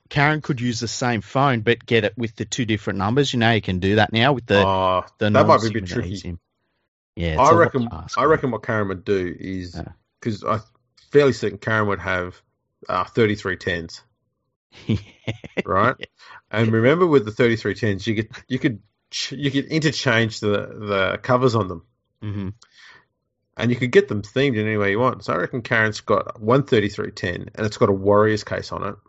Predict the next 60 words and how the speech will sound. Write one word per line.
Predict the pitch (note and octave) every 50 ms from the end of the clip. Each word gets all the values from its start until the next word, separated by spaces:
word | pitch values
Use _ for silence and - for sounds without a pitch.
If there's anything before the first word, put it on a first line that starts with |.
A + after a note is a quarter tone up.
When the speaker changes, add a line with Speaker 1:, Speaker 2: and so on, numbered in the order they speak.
| _ _ -
Speaker 1:
Yeah. | G2 F2+ E2 - _ _ _ _ _ _ -
Speaker 2:
Just | - - -
get | B2 G2
another | F#2+ G2 G#2 G#2 G#2
one | F#2+ F2+
with | E2+ E2
the |
Bulldogs | - G2 G2 F#2 F#2 - -
case | - - - - -
on | F2 F2
it. | F#2+
That | A2+ A2+ A#2
way | A#2+ A#2+
you | B2 B2 B2
know | B2 B2+ B2+ B2 A#2+
which | A2+ A#2 B2 - - -
one's | - B2+ A#2 A2+ A2+
for | - - A2+
which | G#2+ A2+ A2 - -
job. | - - A#2 A2+ G#2+ G2
You | G2 G2
can't | - - A2+ A2+ A#2
muck | A#2 G#2+ - -
it | A2+ G#2+
up. | A2+ A2 F#2 - G2+
You | G#2+
sit | G#2+ - B2+ A2+
there | A#2
and | A2+
you | A2+ A#2
look | A#2 -
at | A2+
it | A2
and | A2 G#2
go, | G2+ F#2+ F#2 - _ _ _ _ _ _ -
"Oh, | A#2 C3 C#3+
yeah, | C#3+ C#3 B2 G#2+
this | A#2 A#2 -
is | A#2+
the | A#2+ A#2+
Warriors | A2+ A#2 A2+ A2 G#2+ G2+
one. | G2+ F2+ E2 - _ _ _ _
Don't | - B2 C#3 D3+ C#3+ -
talk | - D3 C3+ C3 -
about | A2+ A#2+ A#2 A2+ -
stuff | - - A#2 G#2 -
to | -
do | G#2+ A2
with | G#2+ G#2+
the | G#2
Bulldogs | F#2 G#2 G#2 G#2 G#2 G2+ G2 F#2+
on | F#2+ F2+ F#2
that | G#2 A2 - -
one. | - G2 B2 C#3
We'll | B2+ A2
just | - - -
put | - G2+ - - -
that | A2 G2+ - -
one | G#2+ G2+ F#2+
over | F#2 F#2 F#2 F2+